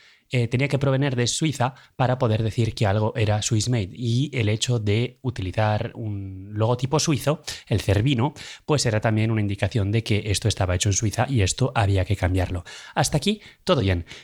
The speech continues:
Pero es que resulta que este no es el único, el único caso y, y ha llegado a mis oídos hace poco algo curioso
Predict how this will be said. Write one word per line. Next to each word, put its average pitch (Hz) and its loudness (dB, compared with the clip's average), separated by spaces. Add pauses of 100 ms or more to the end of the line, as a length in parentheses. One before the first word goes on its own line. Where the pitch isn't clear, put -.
Pero 165 2
es - 0
que 208 0
resulta 160 0
que 123 2
este 139 -2
no 135 0
es 143 0
el 104 -2
único, 95 -2
el 104 2
único 113 0
caso 139 0
y, 107 -2
y 127 0
ha 120 2
llegado 175 0
a 170 0
mis 160 -2
oídos 147 0
hace 131 -2
poco 143 -2
algo 131 0
curioso 127 -2